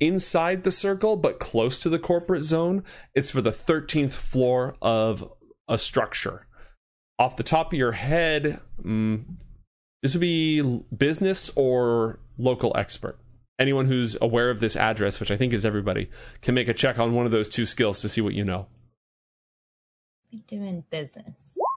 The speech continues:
Speaker 2: I've got a twenty-three.
Speaker 1: All right, you recognize this. It's WorldSat's office. It's one of their regional offices. They don't really, s-, like, it's not a, a support center where people are supposed to go inside.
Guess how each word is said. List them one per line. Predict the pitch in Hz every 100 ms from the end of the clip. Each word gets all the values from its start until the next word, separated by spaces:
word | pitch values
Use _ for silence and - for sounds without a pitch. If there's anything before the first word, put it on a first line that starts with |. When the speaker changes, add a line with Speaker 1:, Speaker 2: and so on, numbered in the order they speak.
| - _ _ _ _ -
Speaker 2:
I've | 175
got | 196
a | 170
twenty-three. | - 165 147 143 135 _ _ _ _ _ _ _ _ - -
Speaker 1:
All | 160
right, | -
you | 123 175
recognize | 180 202 190 143 117 104
this. | - -
It's | 147 139
WorldSat's | 104 117 165 156 - 160 151 - -
office. | 143 143 - - - - - - - - - - - -
It's | - 131
one | 156
of | 156
their | 143
regional | 123 160 160 143 139 127 120
offices. | - 120 - 107 113 101
They | 123
don't | 135 123
really, | 143 131
s-, | - -
like, | 127 117
it's | 127
not | 160 156
a, | 139 120 -
a |
support | - - 139 110
center | 143 139
where | 120
people | 110 120 120
are |
supposed | 110 117 -
to |
go | 107 107
inside. | 95 - 131 143 139